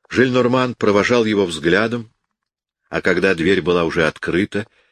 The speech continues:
и Мариусу оставалось только выйти, он с той особенной живостью, какая свойственна вспыльчивым и избалованным старикам,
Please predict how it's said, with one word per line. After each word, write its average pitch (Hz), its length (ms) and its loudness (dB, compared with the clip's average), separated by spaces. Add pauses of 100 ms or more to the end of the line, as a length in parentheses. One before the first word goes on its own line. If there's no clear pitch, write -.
(140)
и 78 120 -4
Мариусу 80 480 0
оставалось 80 580 -2
только 80 340 -4
выйти, 95 420 -4 (800)
он 101 180 0
с - 120 -10
той 120 240 0
особенной 104 560 0
живостью, 92 680 -2 (360)
какая 90 400 2
свойственна 85 720 -2
вспыльчивым 80 760 -4 (360)
и 82 140 -2
избалованным 80 680 0
старикам, 92 600 -4